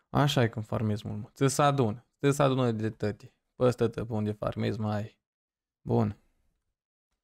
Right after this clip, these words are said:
Piatra lunii și asta trebuie să modificăm, o sută optzeci și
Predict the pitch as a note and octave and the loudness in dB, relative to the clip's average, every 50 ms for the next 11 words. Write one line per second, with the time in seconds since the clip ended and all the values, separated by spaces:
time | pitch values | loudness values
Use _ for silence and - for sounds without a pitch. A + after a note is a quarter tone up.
0 | _ _ _ - A#2 A2+ - - A2 A2 A2+ A2+ G#2+ - - - G#2+ G#2+ - - | _ _ _ -2 0 0 0 2 2 2 4 2 2 0 -2 -4 -4 -4 -4 -6
1 | G#2 - - A2+ - - G#2 G2+ A2+ A2 A2+ A2 - - A2 A2 A#2 - - _ | -8 -8 -8 -10 -10 -8 -8 -6 -6 -6 -8 -8 -6 -4 -4 -4 -4 -6 -10 _
2 | _ - G#2+ A2+ A2+ G#2 G#2+ G#2+ A2 A2+ A2 - - - A2+ A2 A2+ A2 G2+ | _ -2 0 0 0 0 -2 -2 -2 -2 -2 -4 -6 -6 -4 -2 -2 -2 -4